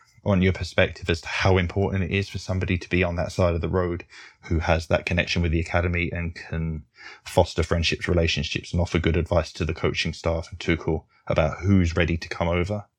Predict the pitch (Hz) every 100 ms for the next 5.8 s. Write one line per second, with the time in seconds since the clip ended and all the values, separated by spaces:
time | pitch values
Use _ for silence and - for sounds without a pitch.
0 | _ _ _ _ _ _ _ 101 92 95
1 | 95 95 98 92 92 95 92 - 90 87
2 | 90 90 87 87 80 82 85 82 82 82
3 | 82 82 82 - 82 80 82 82 80 80
4 | 82 80 - 85 - 85 82 85 82 82
5 | 80 - 80 82 82 85 85